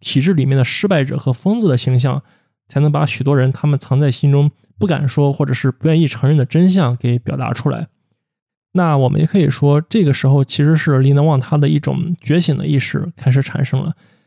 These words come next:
但是可悲的是，他的这种觉醒是建立在一个本身认知体系开始紊乱和崩塌的情况下才实现的。就是说，当林德旺身边的正常人，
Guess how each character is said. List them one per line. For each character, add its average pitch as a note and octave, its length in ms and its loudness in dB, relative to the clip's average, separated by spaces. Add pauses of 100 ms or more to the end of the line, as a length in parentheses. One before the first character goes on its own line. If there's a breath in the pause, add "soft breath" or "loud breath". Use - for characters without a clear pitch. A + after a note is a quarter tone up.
(280 soft breath)
但 G#3 140 0
是 G3 180 2
可 - 240 -2
悲 F3+ 160 2
的 A3 100 2
是， C#3+ 280 0 (280 soft breath)
他 G#3+ 160 -2
的 G#3 120 2
这 G3 120 2
种 C#3 220 2
觉 E3+ 240 0
醒 B2+ 220 0
是 D3+ 180 -2
建 F3 180 0
立 D#3 80 4
在 D3+ 140 2
一 C3 160 2
个 C#3 300 0 (340 soft breath)
本 B2 160 2
身 F3 240 2
认 G3 180 4
知 F#3+ 140 2
体 - 160 -10
系 - 180 -2
开 D#3 200 -2
始 D#3+ 100 0
紊 C#3+ 180 2
乱 D3 160 2
和 B2+ 80 2
崩 F3 200 0
塌 C#4+ 180 -2
的 G#3 80 2
情 - 180 -2
况 C3 160 4
下 C3+ 280 -4 (320)
才 B2+ 260 0
实 B2 220 -2
现 C3 200 -2
的。 - 160 -6 (600)
就 G3 120 2
是 D#3 80 4
说， E3 300 0 (420 soft breath)
当 F#3+ 320 2 (120)
林 E3+ 160 4
德 F#3 80 4
旺 E3 200 2
身 E3 200 2
边 E3 100 4
的 C3+ 80 2
正 F3+ 180 0
常 B2 160 2
人， C3 280 -2